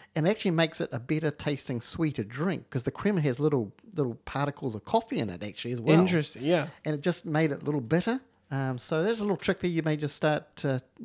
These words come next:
Speaker 1: scooping off the top. Yeah, up to you. I w-, some like to even do it for espresso, but I like to have the crema on espresso
Speaker 2: I
Speaker 1: most of
Speaker 2: think
Speaker 1: the
Speaker 2: it does add a good amount of flavor to
Speaker 1: Yeah,
Speaker 2: it.
Speaker 1: yeah.
Speaker 2: And this one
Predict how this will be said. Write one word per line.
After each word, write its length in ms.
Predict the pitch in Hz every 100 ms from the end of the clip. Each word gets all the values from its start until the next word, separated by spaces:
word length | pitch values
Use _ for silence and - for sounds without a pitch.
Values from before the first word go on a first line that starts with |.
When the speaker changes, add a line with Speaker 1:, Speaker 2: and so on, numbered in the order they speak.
| 175 -
Speaker 1:
scooping 360 | - 165 156
off 120 | 139 -
the 60 |
top. 340 | - 151 139 - - - - - _ -
Yeah, 100 | 135 110 _ -
up 100 | 123
to 140 | - 139
you. 200 | 120 -
I 180 | - 185
w-, 180 | 208 - -
some 220 | 165 220
like 240 | 202 180 -
to 80 |
even 160 | 151 139
do 80 | 123
it 60 | 113
for 100 | 107
espresso, 460 | - - 135 117 104
but 140 | -
I 200 | 123 127
like 260 | 113 107 -
to 80 | 101
have 180 | 95 -
the 100 | -
crema 320 | - 101 104
on 80 | 104
espresso 440 | 98 - 107 - 104
Speaker 2:
I 40 |
Speaker 1:
most 160 | 104 -
of 40 |
Speaker 2:
think 120 | 214 175
Speaker 1:
the 40 |
Speaker 2:
it 80 | 143
does 240 | 143 131 -
add 240 | 127 120
a 40 |
good 280 | 120 123 123
amount 380 | 120 123 123 120
of 180 | 120 - - _
flavor 460 | - 131 127 120 117
to 60 |
Speaker 1:
Yeah, 180 | 110 120
Speaker 2:
it. 100 | 120 - -
Speaker 1:
yeah. 160 | 110 - - - - _ _ _ _ _ _ _ _ _ _ -
Speaker 2:
And 220 | 151 147
this 240 | 156 175 -
one 240 | 120